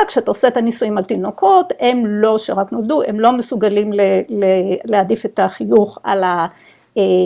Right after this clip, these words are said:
על הפרצוף הכועס. כששואלים אנשים, אוקיי, אז עכשיו אנחנו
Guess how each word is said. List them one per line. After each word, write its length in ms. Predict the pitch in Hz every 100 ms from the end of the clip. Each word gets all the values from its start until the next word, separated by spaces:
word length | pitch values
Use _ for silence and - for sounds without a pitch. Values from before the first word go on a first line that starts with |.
| 170 185 180 - -
על 120 | 202
הפרצוף 520 | 190 - 190 233 196
הכועס. 840 | 214 180 180 - - 403 370 - - _ _ _ _ _ _
כששואלים 520 | - 254 226 208 269 480 403
אנשים, 600 | 359 - 320 254 220 320 427
אוקיי, 320 | 226 247 185
אז 80 | 196
עכשיו 240 | 196 294
אנחנו 500 | 294 302 277 247 220